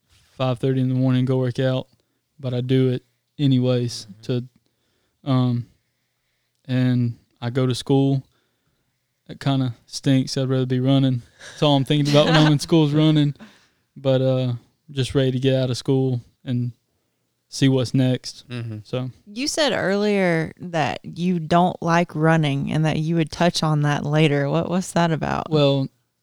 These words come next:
Speaker 1: <sighs> I like running, what it does for m-, my mind, not even physical, 'cause it hurts.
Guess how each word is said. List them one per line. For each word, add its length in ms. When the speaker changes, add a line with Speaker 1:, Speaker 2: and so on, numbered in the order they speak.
Speaker 1:
<sighs> 40
I 100
like 280
running, 480
what 160
it 160
does 440
for 160
m-, 160
my 240
mind, 500
not 180
even 220
physical, 500
'cause 160
it 100
hurts. 480